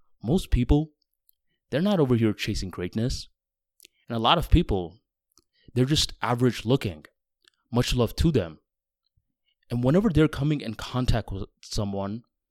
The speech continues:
who seems eons and eons ahead of them in terms of life, subconsciously, jealousy triggers start to get activated,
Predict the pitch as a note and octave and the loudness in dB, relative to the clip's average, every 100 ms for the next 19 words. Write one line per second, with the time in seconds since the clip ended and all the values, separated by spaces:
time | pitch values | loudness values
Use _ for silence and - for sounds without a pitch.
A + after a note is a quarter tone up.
0 | _ _ - C3+ B2 - D3+ C#3 - - | _ _ -6 -2 2 2 2 2 -2 -10
1 | _ _ _ _ _ _ E3 F3 E3 C3 | _ _ _ _ _ _ -4 2 4 4
2 | G#2+ - F2+ - C#3 D3 A#2 G2+ G2 _ | 0 -4 -10 -8 0 2 2 0 -4 _
3 | - A2 - C3+ D3+ A2+ G2+ - G#2+ A#2+ | -14 -10 -4 0 0 0 -4 -6 0 0
4 | G#2+ F#2 A2 A2+ F#2+ - _ _ _ _ | 0 -2 0 0 -4 -16 _ _ _ _
5 | _ _ _ _ _ - D#3+ - - F3+ | _ _ _ _ _ -4 -4 -4 -2 0
6 | A3 - G#2+ F#2+ F#2+ _ _ _ _ - | 0 -2 -2 -4 -4 _ _ _ _ -20
7 | G#2 B2+ D3 C#3+ - E3+ D3+ - - B2+ | -4 0 2 2 0 -2 -4 -6 -4 0
8 | C3 B2+ - - B2+ A#2 A#2+ A#2 G#2 - | 0 -2 -6 -2 -2 0 -2 -2 -4 -8
9 | A2 C3+ A#2+ B2+ C#3+ E3 | -4 -2 0 0 0 -4